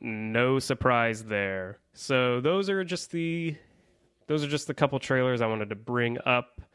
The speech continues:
Talking about, those are the ones I'm actually pretty excited about. I'm sure there's gonna be more released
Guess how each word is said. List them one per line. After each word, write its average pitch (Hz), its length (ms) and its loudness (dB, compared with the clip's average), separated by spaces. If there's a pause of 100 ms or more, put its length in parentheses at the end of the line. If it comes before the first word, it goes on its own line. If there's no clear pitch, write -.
(200)
Talking 156 240 4
about, 151 280 2
those 120 160 0
are 120 60 0
the 113 60 2
ones 110 160 0
I'm 107 140 -2
actually 104 260 -4
pretty 104 180 -10
excited 123 480 0
about. 123 320 2
I'm 110 120 -4
sure 120 200 2
there's 117 160 0
gonna 117 140 2
be 110 80 2
more 113 280 4
released 110 720 -2